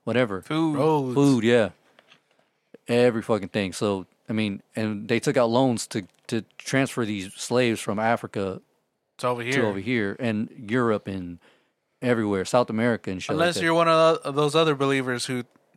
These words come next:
Speaker 3: who believe that they're already here, then, you know, they're already here.
Speaker 1: Hey, maybe.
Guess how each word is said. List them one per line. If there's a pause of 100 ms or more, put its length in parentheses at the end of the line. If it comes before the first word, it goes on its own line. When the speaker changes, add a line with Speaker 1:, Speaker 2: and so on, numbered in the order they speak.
Speaker 3:
who
believe
that
they're
already
here, (180)
then, (800)
you
know, (240)
they're
already
here.
Speaker 1:
Hey,
maybe.